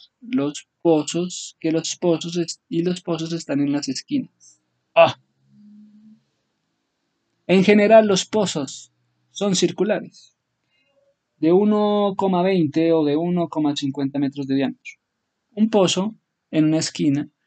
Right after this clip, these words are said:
puede ser un pozo circular de uno coma veinte o de uno coma cincuenta metros de diámetro.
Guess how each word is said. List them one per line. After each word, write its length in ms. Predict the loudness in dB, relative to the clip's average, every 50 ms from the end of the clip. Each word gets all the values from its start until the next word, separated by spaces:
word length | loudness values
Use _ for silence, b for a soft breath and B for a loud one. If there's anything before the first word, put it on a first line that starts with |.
| b b b b b _
puede 320 | -8 -4 -2 -2 -2 -2
ser 260 | -2 0 0 0 0
un 240 | 0 -2 -2 -4 -4
pozo 320 | -4 -6 -6 -4 -6 -6
circular 800 | -6 -6 -8 -10 -8 -4 -2 0 0 0 0 0 -2 -2 -4 -6
de 120 | -4 -2
uno 280 | -2 0 0 0 -2 -2
coma 280 | -2 -4 -2 0 0 0
veinte 420 | 0 -2 -4 -6 -6 -6 -6 -4
o 60 | -2
de 100 | -2 0
uno 260 | 0 2 2 0 0
coma 220 | -2 -2 -2 -2 -2
cincuenta 440 | -2 -2 -2 -2 -2 -2 -2 -2 -2
metros 340 | -2 -2 -2 -4 -6 -6 -4
de 100 | -2 -2
diámetro. 400 | -2 -2 -4 -6 -10 -14 -18